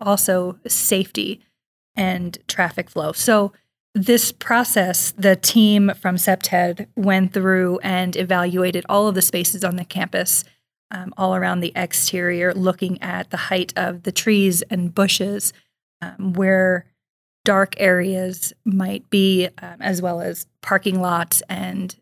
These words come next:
um, behind the buildings and some of our other assets on campus. And it was really interesting. I think one of the biggest surprises was the discrepancy in lighting. You know, there's one color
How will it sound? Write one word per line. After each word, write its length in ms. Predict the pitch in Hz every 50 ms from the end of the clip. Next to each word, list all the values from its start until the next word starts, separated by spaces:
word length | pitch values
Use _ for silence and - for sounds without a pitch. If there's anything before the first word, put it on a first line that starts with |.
| _ -
um, 320 | 180 180 127 151 - 196 -
behind 360 | 208 185 - 185 190 190 185
the 40 | 180
buildings 520 | 180 180 175 175 185 185 175 180 180 - -
and 300 | - 180 190 190 185 -
some 220 | - - 196 196
of 140 | 185 185 196
our 340 | 190 185 185 180 180 - -
other 460 | 202 190 185 196 190 - - - - _ _ _ _ _ _ -
assets 380 | 190 175 - - 196 196 -
on 160 | 185 160 175
campus. 640 | - - - 208 190 - - - - - - - - - _ _ _ _ _ _ _ _ _ _
And 360 | - 202 196 196 190 190 -
it 80 | - 208
was 180 | 196 208 190
really 280 | 202 240 247 240 208 202
interesting. 560 | 208 202 - 202 196 - 214 190 190 185 175
I 60 | 190
think 180 | 185 208 190 196
one 100 | 202 202
of 80 | 190 180
the 60 | 185
biggest 320 | - 190 180 190 180 -
surprises 680 | - 190 - - 185 175 185 170 185 190 185 185 170 180 -
was 340 | 196 175 185 185 185 175
the 100 | - 190
discrepancy 640 | 170 - 170 - - 190 175 - 196 185 - - 196 185
in 120 | 180 180
lighting. 480 | 175 175 180 185 214 233 262 302 - - _ _ _ _ _ _ _ _ _ -
You 100 | 196 190
know, 100 | 185 180
there's 420 | 180 180 180 180 170 - - - - 220 190
one 420 | 180 185 190 190 190 185 190 185
color 640 | - - - 190 180 180 185 185 180 185 185 185 -